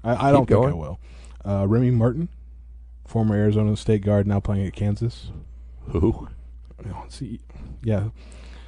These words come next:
Speaker 1: This is a reminder that Jim's one season covering college basketball came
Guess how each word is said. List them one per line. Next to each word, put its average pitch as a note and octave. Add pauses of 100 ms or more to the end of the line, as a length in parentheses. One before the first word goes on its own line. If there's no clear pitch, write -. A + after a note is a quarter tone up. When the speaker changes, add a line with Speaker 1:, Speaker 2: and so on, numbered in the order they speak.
(160)
Speaker 1:
This F#3+
is G3
a D#3
reminder C#3
that G#2+
Jim's C#3
one C3
season B2
covering A2+
college A2
basketball A2+
came A2